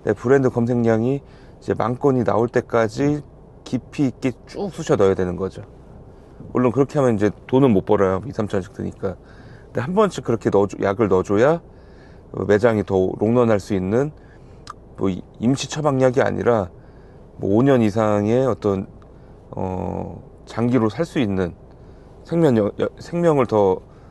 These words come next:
생명수를 더 먹는다라고 보시면 될 것 같아요. 죽을 거 사는 게 아니라 더 오래 살기 위한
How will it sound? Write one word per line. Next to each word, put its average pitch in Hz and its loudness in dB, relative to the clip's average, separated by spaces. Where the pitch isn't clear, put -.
생명수를 165 0
더 - -4
먹는다라고 113 2
보시면 95 -6
될 90 -14
것 87 -2
같아요. - -12
죽을 156 2
거 156 2
사는 139 0
게 131 2
아니라 101 2
더 120 -2
오래 117 4
살기 101 0
위한 101 0